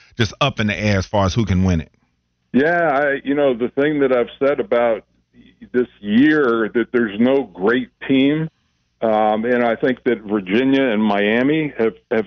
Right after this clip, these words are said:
Speaker 2: separated themselves a little bit. Uh, I'm gonna be curious to see that, uh, the double bye, who gets that? I mean, I think Pitt is, is in Virginia and Miami, but then it's gonna be, I think, between Clemson and N C State as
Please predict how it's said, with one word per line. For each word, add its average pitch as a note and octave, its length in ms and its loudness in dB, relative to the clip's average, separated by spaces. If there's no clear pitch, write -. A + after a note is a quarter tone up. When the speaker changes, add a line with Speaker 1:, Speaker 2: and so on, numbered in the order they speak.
Speaker 2:
separated C3+ 580 0
themselves C3+ 640 0
a C#3+ 40 0
little C3+ 280 0
bit. D3 400 0
Uh, A2+ 160 2
I'm B2+ 180 -2
gonna C3 160 0
be A2+ 140 -2
curious D3+ 580 2
to B2 80 -6
see C#3+ 400 2
that, A#2+ 500 0
uh, A2+ 420 2
the A#2 160 0
double C3+ 260 0
bye, B2+ 420 0
who C3 200 -4
gets B2+ 300 -2
that? A#2+ 260 2
I A2 100 -2
mean, A2+ 200 -2
I G#2+ 80 0
think B2 280 -2
Pitt C#3 320 0
is, B2 180 0
is A#2+ 280 2
in B2 380 2
Virginia B2 500 2
and G#2 100 0
Miami, A2+ 600 0
but A2+ 120 0
then A#2+ 140 2
it's C3 200 -4
gonna A#2+ 160 0
be, B2+ 100 2
I A#2 100 4
think, C3 220 -2
between A#2+ 380 0
Clemson B2 540 -2
and G#2+ 120 0
N A2+ 220 -2
C G#2 100 -2
State C#3 320 2
as G#2 100 -2